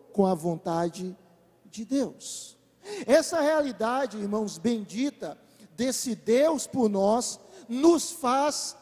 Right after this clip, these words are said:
vencedores, mesmo em lutas, mesmo em tribulações, e mais, nos faz invencíveis.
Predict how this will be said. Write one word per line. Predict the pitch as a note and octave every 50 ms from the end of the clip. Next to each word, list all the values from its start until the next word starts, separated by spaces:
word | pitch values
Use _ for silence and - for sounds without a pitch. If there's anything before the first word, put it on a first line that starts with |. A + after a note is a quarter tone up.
| - -
vencedores, | - F#3 E3+ G#3+ D#4+ E4 - - - F4 E4+ D#4+ E4 E4+ F4 D#4 C4+ F4 D4+ - - - - - - - - - - _ _ _ _ _ _ - -
mesmo | G#3+ A3+ B3+ D4 D#4 E4+ F#4 G4 G4+ G4+ F4+ - D#4 D#4+
em | D#4+ D#4
lutas, | D4 D#4 E4+ E4 D4+ - - - - - - - - - - - - _ _ - F#4 F4 C4+ -
mesmo | A#3 B3+ C#4+ D#4 F4 F#4 G4+ G#4 G#4 F4+ B3 E4+ - D#4 D4+
em | D4+ D4+
tribulações, | D4+ D4+ D4 C4+ C#4 C#4+ C4+ B3 A3 - - C#4+ C4+ C4 B3 G#3 - - - -
e | D#4+ F4+
mais, | F4+ E4 D#4 D4+ D#4+ E4+ E4+ D#4 A#3+ F3+ C#3+ - - - - - - - - - - - _ _ _ _ _ _ _ _ _ _ _ _ _ _ _ _ _ _ _ _ _ _ _ _ _ -
nos | G3 G#3 A3+ B3 A3+ - -
faz | - - G#3 G3 G#3 A3+ A#3+ - - - - - - - - _ _ _ _ _ _ _ _ _ _ _ _ _ _ - G3+ G#3+ A3+ A#3+ C4 C4+ - - _ _ _ _ _ _ _ _ _ _ _ _ _ _
invencíveis. | C#3+ C#3 C3 D#3 F3 F#3 F#3 - - - - - D3+ C3+ B2 A2 D#2+ A1+ - - - - - - - -